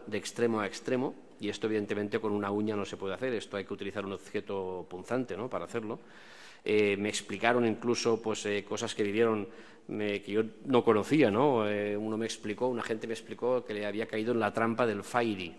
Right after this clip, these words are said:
Yo pregunté, "¿Qué es esto?", ¿no? Y es, bueno, pues, eh, verter detergente en la entrada de algunos colegios para que cuando los policías entraran, patinaran, cayeran al suelo y luego les pateaban en la cabeza, ¿no? Esto es lo que me explicaban, me explicaban ellos, ¿no?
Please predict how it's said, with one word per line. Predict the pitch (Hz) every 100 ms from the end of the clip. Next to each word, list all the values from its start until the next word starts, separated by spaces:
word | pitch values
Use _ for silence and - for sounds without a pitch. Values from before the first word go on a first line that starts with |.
| 87
Yo |
pregunté, | - 98 98 101
"¿Qué | -
es | 98
esto?", | 135 - 98
¿no? | 143 - - - -
Y | 113 101
es, | -
bueno, | - 113 127
pues, | 104 -
eh, | 104 101 98 95 - - - - 98
verter | 104 98 117
detergente | 117 117 107 131 120 120 127
en | 120
la | 107
entrada | 98 104 113
de | 110
algunos | 101 110 113
colegios | - 120 120 135
para | 113 107
que |
cuando | 101 101
los | 101
policías | 101 101 101 110
entraran, | 113 110 120 123 123 - -
patinaran, | 104 107 120 120 135 - - -
cayeran | - 101 110
al | 113
suelo | 110 131 123 143
y |
luego | 107 104 117
les | 123
pateaban | - 107 104 113 120
en | 98
la | 95
cabeza, | 90 104 120 90
¿no? | 107
Esto | - 101
es |
lo | 95
que | 98
me | 95
explicaban, | - 95 95 98 98 95 92
me | -
explicaban | 104 104 107 139 113 98 92
ellos, | - 120 90 82
¿no? | 117